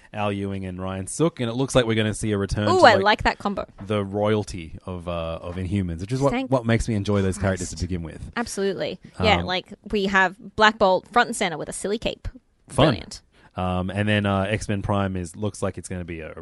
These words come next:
Speaker 1: they, they, I mean, they've really got, there's, like, ten new X-Men books coming out this year.
Speaker 2: Yeah,
Speaker 1: So
Speaker 2: totally.
Speaker 1: they're really going, they, they're kind of making, making good on their promise to, uh,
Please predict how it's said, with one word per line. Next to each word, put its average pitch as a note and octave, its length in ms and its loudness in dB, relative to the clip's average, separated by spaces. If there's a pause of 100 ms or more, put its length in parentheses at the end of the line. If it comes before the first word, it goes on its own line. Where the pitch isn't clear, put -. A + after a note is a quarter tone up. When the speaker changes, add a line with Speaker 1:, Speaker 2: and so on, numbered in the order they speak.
(160)
Speaker 1:
they, A2 180 0
they, D3+ 100 2
I D#3+ 40 2
mean, C#3+ 120 4
they've B2 160 6
really B2+ 300 8
got, G#2 140 -2
there's, B2+ 120 2
like, A#2 200 0
ten A#2 320 2
new G2+ 340 -2
X-Men F#2 340 -6
books - 340 -14 (220)
coming F#2+ 240 -2
out E2+ 140 -4
this F2+ 220 -10
year. E2 180 -12
Speaker 2:
Yeah, F3+ 320 -4
Speaker 1:
So - 140 -6
Speaker 2:
totally. - 140 0
Speaker 1:
they're G#2 100 4
really A2 180 4
going, F#2+ 240 0
they, G2 80 0
they're G2+ 160 -4
kind G#2 140 0
of F#2 100 -2
making, G2+ 380 0
making C#3 300 2
good A2+ 180 4
on G2 160 2
their F#2+ 120 -2
promise F#2+ 380 -4
to, F#2 220 -4
uh, E2+ 180 -4